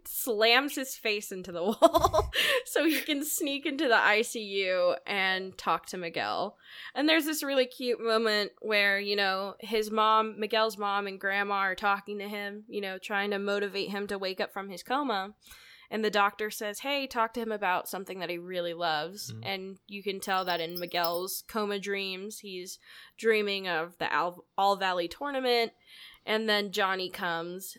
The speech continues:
Speaker 1: and, you know, starts talking to him about karate, and homeboy fucking is, you know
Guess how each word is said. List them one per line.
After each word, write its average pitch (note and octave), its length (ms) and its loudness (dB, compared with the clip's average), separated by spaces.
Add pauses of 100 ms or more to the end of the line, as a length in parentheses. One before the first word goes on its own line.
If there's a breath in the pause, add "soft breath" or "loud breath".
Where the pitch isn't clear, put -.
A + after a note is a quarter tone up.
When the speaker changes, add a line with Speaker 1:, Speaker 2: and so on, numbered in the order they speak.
Speaker 1:
and, F#3 260 -8
you F#3 60 -6
know, D#3+ 140 -4
starts E3 360 -6
talking E3+ 300 -10
to E3+ 60 -14
him E3+ 160 -12
about D3+ 280 -10
karate, D3+ 640 -6
and A#2+ 300 -12 (760)
homeboy F#3+ 600 -2
fucking F3+ 560 -4 (960 soft breath)
is, - 400 -4
you G#3 140 -2
know E3+ 320 -4